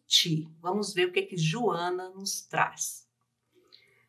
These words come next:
Por que te acontecem coisas desagradáveis e nem tudo corra conforme gostarias que sucedesse?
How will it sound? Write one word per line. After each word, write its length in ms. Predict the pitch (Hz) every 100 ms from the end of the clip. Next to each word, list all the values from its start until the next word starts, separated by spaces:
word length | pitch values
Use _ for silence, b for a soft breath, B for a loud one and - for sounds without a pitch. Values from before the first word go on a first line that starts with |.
| b _ _ _ _ _ _
Por 200 | - -
que 180 | 381 427
te 120 | -
acontecem 760 | 311 254 226 220 208 208 196
coisas 440 | 180 185 185 175 165
desagradáveis 1400 | 165 160 165 165 147 - 156 190 185 151 131 - - -
e 80 | 196
nem 280 | 240 294
tudo 680 | 294 - 254 269 190 165 160 -
corra 400 | 226 226 220 180
conforme 680 | - 190 - 220 220 202 175
gostarias 840 | 175 180 - 165 160 175 165 -
que 100 | 156
sucedesse? 1080 | - - - 151 160 185 185 - - -